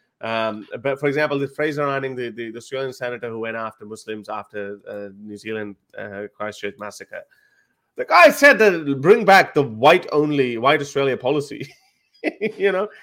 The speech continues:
and Hindus, Indians were cheering him because he made some anti-Muslim bigoted remarks, and a lot of Indians were cheering him.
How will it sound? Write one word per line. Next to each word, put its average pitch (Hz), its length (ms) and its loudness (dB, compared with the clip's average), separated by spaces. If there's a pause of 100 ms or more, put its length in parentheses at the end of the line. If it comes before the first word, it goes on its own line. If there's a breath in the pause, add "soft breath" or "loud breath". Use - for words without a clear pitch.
(140 loud breath)
and 196 180 6
Hindus, 247 480 0 (240 loud breath)
Indians 254 400 2
were 214 100 6
cheering 233 440 0
him 185 100 2
because 175 300 0
he 180 100 -2
made 175 240 0
some 165 140 -2
anti-Muslim 156 800 -4
bigoted 135 400 -2
remarks, 127 640 0
and 131 200 -8 (300 soft breath)
a 127 60 -2
lot 160 140 4
of 160 100 -2
Indians 160 240 -4
were 143 100 -4
cheering 170 420 -4
him. 107 280 -6